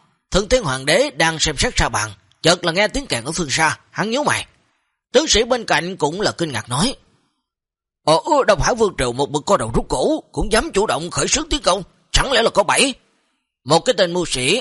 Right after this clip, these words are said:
ánh mắt lấp lánh nói: "Ế, chẳng lẽ là phía Đại Cảnh gặp tập kích? Bọn hắn là một mực chờ đợi thế lực hải ngoại tiến đến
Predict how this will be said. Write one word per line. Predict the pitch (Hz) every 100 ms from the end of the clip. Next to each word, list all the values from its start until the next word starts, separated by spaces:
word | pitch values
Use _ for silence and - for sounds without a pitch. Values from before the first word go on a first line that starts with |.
| -
ánh | 185
mắt | 214 196
lấp | 190
lánh | 147 180
nói: | 170 247 - _ _ _ _ _ _ _ -
"Ế, | 123 170 311 - _ _ -
chẳng | 170 151
lẽ | 202 165
là | 269
phía | - 285
Đại | 147
Cảnh | 135 170
gặp | 254 -
tập | 127 107
kích? | 220 - _ _ _ - 247
Bọn | 143 160
hắn | 202 339
là | 262
một | 175
mực | 165 165
chờ | 143
đợi | 131 135 175
thế | 233 349
lực | -
hải | 131 254
ngoại | 202 -
tiến | 262
đến | 302